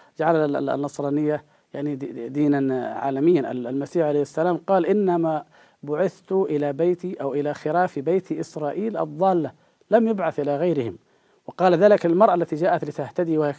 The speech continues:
وهي كانت امرأة فينيقية كما جاء في بعض الأناجيل أو سورية، لا، لا يفرق، المهم أنه قال: "لم أبعث إلا على هؤلاء."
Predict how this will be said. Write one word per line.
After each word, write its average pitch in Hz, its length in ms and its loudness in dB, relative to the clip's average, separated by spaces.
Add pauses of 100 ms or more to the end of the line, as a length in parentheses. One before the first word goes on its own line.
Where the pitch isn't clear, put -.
وهي 143 180 -2
كانت 160 340 -4
امرأة 165 520 -2 (480)
فينيقية 147 680 -2 (540)
كما 143 220 -6
جاء 143 200 -2
في 135 120 -6
بعض 135 220 -2
الأناجيل 139 360 -2
أو 196 120 0
سورية، 165 560 0
لا، 202 200 2
لا 175 120 4
يفرق، 120 320 -4
المهم 180 420 2 (460)
أنه 180 400 2
قال: 196 360 4 (400)
"لم 185 260 2
أبعث 202 360 0
إلا 170 200 2
على 139 220 -2
هؤلاء." 110 400 -8